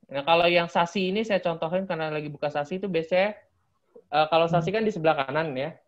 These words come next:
Speaker 1: kalau J D H itu, Jurnal Dinamika Hukum itu kita biasanya ada di footer seperti itu, footer website. Karena
Speaker 2: Pak
Speaker 1: biasanya
Speaker 2: Bagus, mi-, mungkin
Speaker 1: ya,
Speaker 2: bisa
Speaker 1: gimana?
Speaker 2: ditampilkan sekalian, Pak Bagus. Bisa ditampilkan sekalian, bisa nggak?
Speaker 1: Iya, iya. Ini.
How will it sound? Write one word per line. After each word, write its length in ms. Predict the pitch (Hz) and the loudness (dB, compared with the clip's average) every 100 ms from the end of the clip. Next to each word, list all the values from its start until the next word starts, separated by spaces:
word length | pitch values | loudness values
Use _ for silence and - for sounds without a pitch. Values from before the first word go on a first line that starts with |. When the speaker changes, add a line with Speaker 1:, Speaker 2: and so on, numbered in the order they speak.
| _ _ _ | _ _ _
Speaker 1:
kalau 320 | - 156 160 | 4 6 6
J 180 | 147 156 | 4 2
D 120 | 151 156 | 4 4
H 240 | 156 151 | 4 0
itu, 360 | 160 131 165 170 | -2 -2 -2 -2
Jurnal 240 | 143 139 | -2 -2
Dinamika 480 | 135 135 135 135 143 | -4 -6 -8 -4 -2
Hukum 280 | 135 135 180 | -2 -2 -2
itu 160 | 185 208 | -2 -2
kita 240 | 196 208 | 0 0
biasanya 480 | 202 165 165 165 190 | 2 0 0 -2 -2
ada 260 | 175 147 147 | -2 -2 -2
di 380 | 143 170 170 - _ _ | -2 -6 -6 -12 _ _
footer 320 | 175 175 185 131 | -6 0 0 0
seperti 380 | 127 135 135 139 | -2 -8 -8 -6
itu, 80 | 135 135 | -8 -8
footer 200 | 139 - | -10 -6
website. 400 | 131 - 123 120 147 - - - - - - - - - - _ - - 135 | -6 -6 -6 -4 -4 -6 -14 -20 -20 -20 -20 -20 -20 -20 -20 _ -20 -10 -2
Karena 220 | 165 190 | 4 4
Speaker 2:
Pak 160 | 170 | 6
Speaker 1:
biasanya 180 | 151 190 | 4 6
Speaker 2:
Bagus, 140 | 202 - | 4 4
mi-, 180 | 160 165 | 2 2
mungkin 280 | 151 208 190 | 4 2 2
Speaker 1:
ya, 80 | 156 | 2
Speaker 2:
bisa 320 | 143 185 170 | 4 6 6
Speaker 1:
gimana? 60 | 185 | 8
Speaker 2:
ditampilkan 540 | 156 156 156 151 170 156 | 6 6 6 6 4 2
sekalian, 280 | 170 165 202 | 2 2 2
Pak 120 | 180 135 | 2 2
Bagus. 160 | 120 110 _ _ | 0 -4 _ _
Bisa 180 | - 160 156 | 2 4 6
ditampilkan 420 | 156 151 156 156 | 6 6 4 2
sekalian, 320 | - 156 185 175 | 2 2 2 2
bisa 140 | 147 175 | 0 -2
nggak? 220 | 131 131 - _ _ _ _ _ - | 0 -2 -4 _ _ _ _ _ 0
Speaker 1:
Iya, 140 | 165 | 4
iya. 180 | 139 120 - _ | 4 2 -4 _
Ini. 340 | 160 170 - | -4 -4 -4